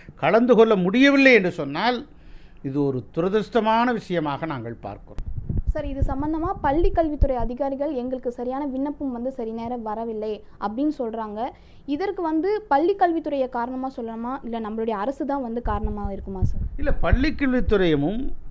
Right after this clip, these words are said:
Speaker 1: தேசிய விளையாட்டு, நம்முடைய மாநில விளையாட்டு ஆணையம் தான் பொறுப்பேற்க வேண்டும். ஆண்டுதோறும் விளையாட்டுத்துறையை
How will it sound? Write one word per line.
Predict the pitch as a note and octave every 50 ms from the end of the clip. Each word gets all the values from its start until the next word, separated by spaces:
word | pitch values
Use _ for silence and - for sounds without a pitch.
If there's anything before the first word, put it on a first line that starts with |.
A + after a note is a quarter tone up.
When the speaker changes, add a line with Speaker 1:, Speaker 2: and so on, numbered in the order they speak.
| - -
Speaker 1:
தேசிய | D#3+ G#3 B3 C4 - - A#3+ A#3+ A#3 G3+
விளையாட்டு, | E3 F#3 G#3 A#3 A#3 A#3+ A#3 A3+ F3 - F#3 E3
நம்முடைய | D3+ D3+ D3+ D#3 D3+ D3 C#3+ C3+
மாநில | B2+ C#3+ E3+ G3+ A3+ A#3+ A#3 A3 F3
விளையாட்டு | D#3 E3 F#3+ G#3 G#3 G3+ F#3 - F3
ஆணையம் | D3 C#3 D3 E3 F#3+ G#3+ A#3+ B3 B3 A#3+ A#3 A3 A3
தான் | G3+ G3+ G#3 G#3 F3+
பொறுப்பேற்க | D3 E3 D3+ C#3+ - - B2+ G2+ - B2
வேண்டும். | G#2+ G#2 G2+ - - - - - - - - - - - - - - -
ஆண்டுதோறும் | - C#3+ E3 G3 A3 A#3+ B3+ B3 A#3+ A3 A#3 B3 B3+ C4 C4+ C4+ B3
விளையாட்டுத்துறையை | A3+ G#3 G#3+ A3+ A3+ A3 G3 A3 G#3 E3 - F#3 F3+ F3+ F3+ F3+